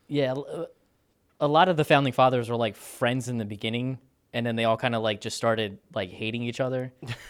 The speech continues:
Speaker 1: So
Speaker 2: they got
Speaker 1: Ham-
Speaker 2: that money.
Speaker 1: Yeah, and, uh, like, it was pretty famous. Uh, Adams and Jefferson used to write in the paper that, like, uh, Adams was a hermaphrodite.
Speaker 2: <laughs>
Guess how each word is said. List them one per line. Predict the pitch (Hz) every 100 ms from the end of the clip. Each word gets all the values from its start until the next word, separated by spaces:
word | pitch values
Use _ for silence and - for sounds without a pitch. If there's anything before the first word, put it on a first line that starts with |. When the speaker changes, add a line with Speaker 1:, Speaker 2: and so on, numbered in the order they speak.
| - - -
Speaker 1:
So |
Speaker 2:
they | 147
got | 127
Speaker 1:
Ham- | 151
Speaker 2:
that | 165
money. | 170 185 147 - _ -
Speaker 1:
Yeah, | 156 117 107 -
and, | 143
uh, | 143 127 110 104 - _ _ _ _ _ _
like, | 147
it | 156
was | 160
pretty | 190 139
famous. | 143 139 120 -
Uh, | 110 101 104
Adams | 120 123 135 131 120
and | 117 107 - _
Jefferson | - 117 127 - 135 135 123
used | 123 -
to |
write | 110 120
in | 110
the |
paper | 107 113 120 113
that, | 101
like, | 110 104 90 _ -
uh, | 104 92 92 - -
Adams | 110 113 110
was | 113
a | 98
hermaphrodite. | 101 101 107 127 117 120 123 _ _
Speaker 2:
<laughs> | -